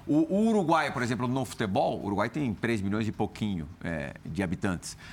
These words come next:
É, o Uruguai tem o baby football, onde, é, a, a, a, a meta é que não escape nenhum talento,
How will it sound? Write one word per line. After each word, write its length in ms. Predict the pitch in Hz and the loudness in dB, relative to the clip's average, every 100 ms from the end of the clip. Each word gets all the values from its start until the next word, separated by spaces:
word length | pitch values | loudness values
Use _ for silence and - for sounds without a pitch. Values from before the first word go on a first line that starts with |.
| - - | -18 -8
É, 300 | - 107 104 - | -2 -2 -2 -2
o 60 | |
Uruguai 480 | 135 151 160 127 147 | 2 2 2 2 0
tem 100 | 160 | 0
o 80 | 147 | -2
baby 260 | 107 135 143 | 0 0 -2
football, 540 | - 139 90 92 82 - | -2 -2 -2 -4 -4 -4
onde, 540 | 135 165 160 143 175 - - | -2 0 0 0 -2 -4 -4
é, 260 | 104 101 - - | 0 0 -4 -2
a, 420 | 113 110 95 95 - | 0 2 0 -4 -6
a, 300 | - 76 62 - 82 | -2 -2 -2 -4 -2
a, 60 | 92 - 110 | -2 -2 -2
a 20 | |
meta 560 | 113 135 160 - 180 - - | 0 0 0 0 -2 -2 -2
é 160 | 151 | -2
que 200 | 160 - | -2 -2
não 300 | 170 165 175 | 0 0 0
escape 680 | 190 - - - 170 196 202 | 0 -2 -2 2 2 0 0
nenhum 640 | 190 208 285 226 226 277 208 | 2 4 4 4 4 4 2
talento, 720 | - 123 117 135 147 - 160 | 2 2 2 0 -2 -2 -2